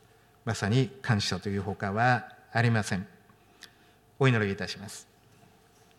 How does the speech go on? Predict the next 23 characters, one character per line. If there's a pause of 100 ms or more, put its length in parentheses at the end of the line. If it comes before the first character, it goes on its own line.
(2750)
父
な
る
神
様、 (1800)
本
日
は (1800)
与
え
ら
れ
ま
し
た
聖
書
を
通
し
ま
し
て、